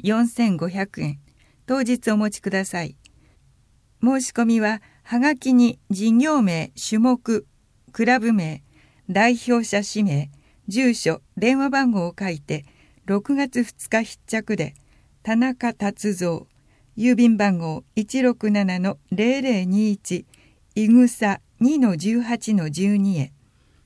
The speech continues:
問い合わせは田中、電話三三九七の六二三九、午後七時から九時の間にお願いします。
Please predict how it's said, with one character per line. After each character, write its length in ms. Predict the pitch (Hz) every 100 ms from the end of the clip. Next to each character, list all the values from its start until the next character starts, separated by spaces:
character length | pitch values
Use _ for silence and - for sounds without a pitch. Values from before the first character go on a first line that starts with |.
| _ -
問 180 | 247
い 60 | 240
合 40 | 226
わ 100 | 226
せ 200 | - 185
は 200 | 185 - -
田 140 | 196
中、 400 | 214 208 196 180 _ _ _ _ _ 202
電 320 | 220 233 214
話 200 | 202 - _ _ _
三 320 | - 262 254
三 340 | 247 247 226 202
九 300 | - 220 214
七 300 | 202 175 175
の 200 | 196 - _
六 360 | 190 196 - 285
二 280 | 311 262 185
三 320 | - 196 190
九、 320 | - 180 131 _ _ _ _ _ _ _
午 180 | 208 311
後 160 | 277 190
七 300 | - - 277
時 160 | 262
か 160 | - 175
ら 160 | 160 -
九 120 | -
時 140 | 247 247
の 80 | 202
間 300 | 196 196 240
に 120 | 185
お 60 |
願 260 | 175 180 170
い 60 | 170
し 180 | -
ま 140 | 160 160
す。 240 | - -